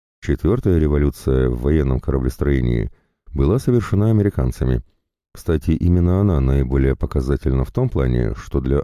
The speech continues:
англосаксов военный флот — главный инструмент для покорения мира. Вы ведь знаете, что такое ракета, как она используется в военном деле? Ещё семьдесят лет назад генерал Шильдер предлагал вооружить ракетами свою подводную лодку. Конечно,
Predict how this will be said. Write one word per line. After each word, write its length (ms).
англосаксов 720
военный 280
флот — 300
главный 500
инструмент 580
для 200
покорения 480
мира. 280
Вы 200
ведь 160
знаете, 560
что 220
такое 320
ракета, 420
как 200
она 200
используется 580
в 80
военном 380
деле? 280
Ещё 320
семьдесят 580
лет 240
назад 460
генерал 500
Шильдер 560
предлагал 480
вооружить 440
ракетами 480
свою 280
подводную 500
лодку. 340
Конечно, 540